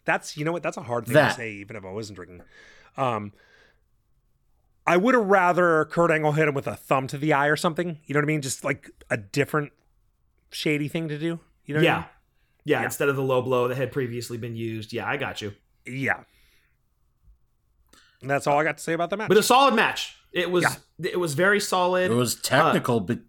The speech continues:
Speaker 3: it,
Speaker 2: yeah.
Speaker 3: yes, very much so. Very much
Speaker 1: Mm-hmm.
Speaker 3: so. It, it got both guys over.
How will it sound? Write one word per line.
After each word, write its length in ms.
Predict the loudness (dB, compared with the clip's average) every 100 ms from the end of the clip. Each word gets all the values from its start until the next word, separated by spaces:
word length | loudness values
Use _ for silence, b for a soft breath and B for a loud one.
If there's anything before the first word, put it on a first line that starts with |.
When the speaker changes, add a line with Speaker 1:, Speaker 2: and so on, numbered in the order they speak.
| -14 -6
Speaker 3:
it, 200 | -4 2
Speaker 2:
yeah. 120 | 4
Speaker 3:
yes, 420 | 4 2 -8 -12 _ _
very 300 | 0 4 4
much 240 | 4 0 0
so. 340 | 0 -2 -6 -10
Very 260 | 0 2 2
much 160 | 0
Speaker 1:
Mm-hmm. 80 | 0
Speaker 3:
so. 160 | 2 2
It, 400 | 2 -2 -4 B B 0
it 140 | 2
got 280 | 4 2 4
both 220 | 2 4
guys 280 | 2 2 4
over. 440 | 2 4 0 -2